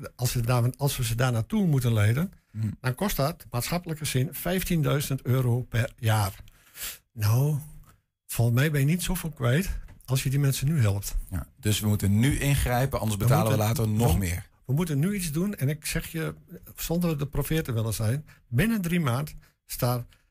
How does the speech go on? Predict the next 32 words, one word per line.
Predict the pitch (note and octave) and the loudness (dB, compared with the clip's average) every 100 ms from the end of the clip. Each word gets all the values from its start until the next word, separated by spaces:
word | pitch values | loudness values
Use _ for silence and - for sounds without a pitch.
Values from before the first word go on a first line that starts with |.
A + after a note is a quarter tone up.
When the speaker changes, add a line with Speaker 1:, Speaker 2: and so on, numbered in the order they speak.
| _ _ | _ _
Speaker 1:
er | A2+ | 2
een | G#2 | 4
heleboel | A2+ E3 D#3+ C#3+ | 4 2 0 0
mensen, | A2+ A#2 B2+ - - - _ _ - | 0 0 -6 -10 -18 -20 _ _ -2
niet | A#2 C3+ | 2 4
alleen | C3 B2 | 4 2
met | A#2 | 0
de | |
rug | B2 C3 | -2 -2
tegen | B2 G#2+ G#2+ | -2 0 2
de | |
muur, | A2 B2 C#3+ | 2 2 2
maar | G#2+ | 2
gaan | F#2 A2 | 2 2
de | F2+ | 2
gekste | B2+ - B2 | 0 -2 -2
dingen | A2+ G#2+ | 0 2
doen. | G2+ - - - - - | 0 -2 -16 -20 -20 -18
Speaker 2:
Hm. | - - | -16 -6
Speaker 1:
Ik, | - A2+ - | -2 0 2
dit | B2 | 2
gaat | D3+ | 0
niet | F#3+ | -2
goed | F3+ | -6
komen. | - G#2 F#2 - - _ - - - _ - - | -6 -6 -6 -10 -18 _ -16 -16 -16 _ -20 -8
Speaker 2:
Tot | D#3+ | -4
slot, | D#3 C#3+ - - _ - | 0 0 -2 -8 _ -8
Jan | G#2+ G2+ F#2+ | 0 2 2
Veldhuizen. | F#2 F#2 F2 F2+ F#2+ D2+ - | 0 0 0 -2 -4 -6 -8
Ehm, | G#2 G#2+ A2 G#2+ G#2+ - - - | -2 0 2 2 0 -6 -20 -12
er | A#2 A#2 | -10 -4
is, | E3+ E3+ - | -4 -2 -6